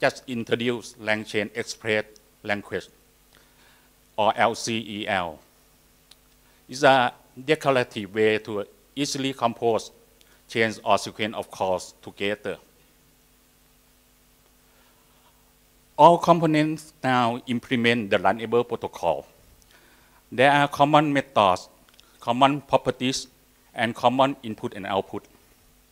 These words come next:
With L C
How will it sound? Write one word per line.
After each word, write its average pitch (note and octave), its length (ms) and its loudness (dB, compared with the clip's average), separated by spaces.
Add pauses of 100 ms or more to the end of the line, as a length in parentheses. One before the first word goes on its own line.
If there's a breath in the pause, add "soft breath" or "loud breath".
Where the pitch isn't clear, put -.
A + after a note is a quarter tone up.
(2500 soft breath)
With E3 220 -2 (500)
L C3+ 160 2
C C3+ 220 -2